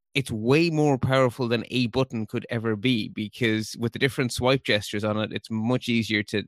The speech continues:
to navigate between your apps. And then, of course, you come down to the, the, the most obvious feature. That screen is to drool over. And since it's a waterproof phone, you can if you like.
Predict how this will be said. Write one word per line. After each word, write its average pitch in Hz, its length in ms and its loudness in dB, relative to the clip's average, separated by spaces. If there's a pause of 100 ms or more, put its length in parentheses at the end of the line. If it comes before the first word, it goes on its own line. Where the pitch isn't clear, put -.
to 110 100 -6
navigate 107 460 0
between 107 300 -2
your 101 120 0
apps. - 420 -8 (180)
And 131 320 4
then, 131 220 6
of 117 100 0
course, 117 240 0
you 104 140 -2
come 110 240 -2
down 107 240 2
to 110 100 -8
the, 104 120 0 (480)
the, 117 140 -8
the 117 180 -2
most 117 320 2
obvious 107 380 2
feature. 107 440 0 (200)
That 131 300 2
screen 110 720 2 (120)
is 131 160 0
to 147 180 2
drool 117 380 4
over. 98 340 -2 (180)
And 139 80 -2
since 220 200 2
it's 170 100 0
a 165 40 -2
waterproof 180 420 4
phone, 110 340 2
you 110 140 -4
can 131 200 -2
if 104 120 -6
you 98 80 -8
like. - 260 -16